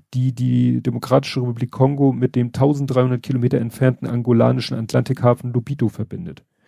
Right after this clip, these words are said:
Auf diesem Weg werden Kobalt, Kupfer und Mangan transportiert, die Fluch und Segen der kongolesischen Provinz Katanga sind.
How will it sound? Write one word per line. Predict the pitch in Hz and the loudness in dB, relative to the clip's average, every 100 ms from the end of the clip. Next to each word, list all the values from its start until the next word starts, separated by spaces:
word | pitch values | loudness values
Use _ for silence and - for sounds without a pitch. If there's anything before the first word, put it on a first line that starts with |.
| - - - | -20 -20 -8
Auf | 113 | -6
diesem | - 147 156 135 | -2 0 0 2
Weg | 139 120 | 2 2
werden | 107 98 | -2 -2
Kobalt, | - 151 160 151 143 | 2 2 4 2 2
Kupfer | - 143 135 | -2 0 -2
und | 120 | 0
Mangan | 113 113 123 113 | 0 2 2 2
transportiert, | - 104 - 113 - 120 120 | -4 -4 -2 -4 0 0 0
die | - | -14
Fluch | - 147 151 | -2 0 0
und | 139 113 | -2 -2
Segen | 104 113 127 | 2 2 2
der | 120 | -2
kongolesischen | - 113 110 104 107 120 120 127 | 0 0 2 2 2 0 -6 -6
Provinz | 127 113 113 - | -2 -2 -2 -2
Katanga | 127 131 110 92 | 0 0 0 -2
sind. | 87 85 82 | -6 -10 -18